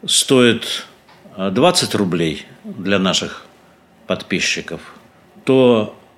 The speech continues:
брайлевская книга периодического издания, которая тоже входит в комплект или составляет все периодическое издание, если оно в одной книге, стоит только пять рублей.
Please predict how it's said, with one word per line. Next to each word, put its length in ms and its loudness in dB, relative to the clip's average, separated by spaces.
брайлевская 640 4
книга 260 2
периодического 800 2
издания, 540 -2
которая 360 4
тоже 300 2
входит 400 -2
в 80 -14
комплект 680 0
или 380 4
составляет 580 2
все 300 2
периодическое 680 2
издание, 380 2
если 180 -2
оно 180 2
в 60 2
одной 260 0
книге, 360 -2
стоит 400 2
только 240 2
пять 280 -2
рублей. 420 -14